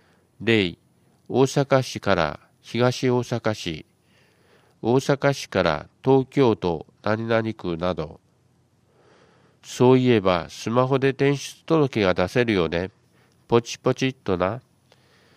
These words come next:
必要なもの、マイナンバーカード、数字四桁の暗証番号、利用者証明用、電子証明書の暗証番号、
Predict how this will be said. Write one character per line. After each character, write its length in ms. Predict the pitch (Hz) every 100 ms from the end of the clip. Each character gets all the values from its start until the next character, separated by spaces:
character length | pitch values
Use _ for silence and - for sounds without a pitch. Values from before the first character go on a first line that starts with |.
| _ -
必 300 | - - 139
要 220 | 143 139
な 140 | 107
も 160 | 92 92
の、 260 | 80 71 _ _ _ _ -
マ 160 | 104
イ 60 | 123
ナ 160 | 135 131
ン 120 | 135
バ 200 | 135 131
ー 40 |
カ 200 | - 113
ー 40 | 87
ド、 260 | 78 65 _ _ _ _ _ _ _
数 320 | - - 143
字 140 | 135 143
四 220 | 156 143
桁 280 | 120 110 92
の 240 | 90 87 -
暗 220 | 113 123
証 300 | - 127 117
番 280 | 110 101 85
号、 320 | 80 76 - _ _ _ _ _ _ _ _ _ -
利 140 | 107
用 200 | 139 143
者 180 | - 113
証 300 | - 123 123
明 260 | 120 117
用、 380 | 113 110 107 - - 107
電 240 | 117 123
子 160 | 131 131
証 320 | - 139 139
明 200 | 135 135
書 180 | - 120
の 280 | 120 107 - -
暗 180 | 120 127
証 300 | - 127 117
番 260 | 113 104
号、 320 | 82 78 76